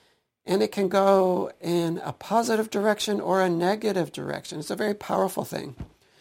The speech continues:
But, um, nothing starts without that first energy, without Reuben. The second part of his blessing, that Reuben's men be numbered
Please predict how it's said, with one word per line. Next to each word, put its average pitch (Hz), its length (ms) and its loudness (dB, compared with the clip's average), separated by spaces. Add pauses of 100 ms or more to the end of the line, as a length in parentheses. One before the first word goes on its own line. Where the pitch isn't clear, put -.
(360)
But, 175 380 2
um, 147 420 0 (1040)
nothing 247 420 -2
starts - 600 -4
without 160 480 -4
that - 220 -4
first 165 400 -8 (100)
energy, 170 480 -6
without 147 420 -8
Reuben. 151 480 -6 (1200)
The 196 160 -2
second 254 480 0
part 208 240 4
of 170 120 -4
his 170 200 -2
blessing, 180 480 0
that 165 180 -2
Reuben's 170 400 0
men 160 340 0
be 160 220 -2
numbered 147 1080 -2